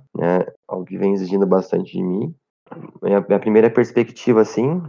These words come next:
é continuar atuando na parte de preparação física mesmo. E, né, e essa parte de preparação física, ela,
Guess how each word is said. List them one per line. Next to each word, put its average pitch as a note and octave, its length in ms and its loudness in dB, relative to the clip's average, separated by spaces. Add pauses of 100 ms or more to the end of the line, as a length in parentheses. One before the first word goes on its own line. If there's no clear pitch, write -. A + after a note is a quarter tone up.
(120)
é G#2+ 80 -4
continuar A#2+ 400 2
atuando C3 320 -2
na C#3 100 -4
parte C3 260 -4
de - 60 -20
preparação C3+ 520 -2
física F2+ 420 -8
mesmo. D#2+ 320 -8 (180)
E, C#3 380 2 (160)
né, A#2+ 320 2
e A2+ 60 0
essa A#2+ 180 0
parte C3 200 2
de C3+ 60 -6
preparação B2 520 0
física, C#3+ 480 -2
ela, B2+ 220 2